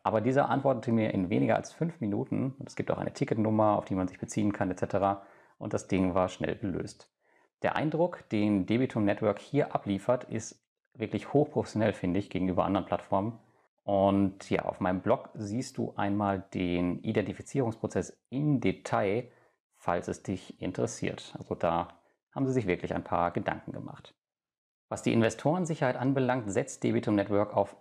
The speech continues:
sogenannte Asset-Backed Loans, also Kredite, die mit echten Vermögenswerten als Sicherheit mehr Vertrauen schaffen sollen. Du kannst das meist auch direkt in den Krediten sehen, was als Sicherheit hinterlegt wurde.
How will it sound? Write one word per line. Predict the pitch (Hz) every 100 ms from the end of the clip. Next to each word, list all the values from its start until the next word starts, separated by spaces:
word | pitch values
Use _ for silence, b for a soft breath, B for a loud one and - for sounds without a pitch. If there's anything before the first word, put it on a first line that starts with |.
| -
sogenannte | 104 98 98 - -
Asset-Backed | 107 - 120 - 98 - 101
Loans, | 101 101 82 80 -
also | 95
Kredite, | - 92 107 120 131 131 B B B
die | 113 110
mit | 107 -
echten | - 143 - 156
Vermögenswerten | 139 107 123 101 92 85 107
als | - 90 -
Sicherheit | 113 104 110 113 -
mehr | 92 90 90
Vertrauen | 117 - 87 87
schaffen | - - 104
sollen. | 92 - - B B B B B -
Du |
kannst | - 147 156
das | -
meist | 117 120 127
auch | 113 - - -
direkt | 151 156 135 - -
in | - 104
den | 98 95
Krediten | 95 101 104 92
sehen, | 98 98 104 92 90
was | 101 - -
als | 92 -
Sicherheit | 101 101 92 92 92
hinterlegt | - 110 113 87 87 -
wurde. | - -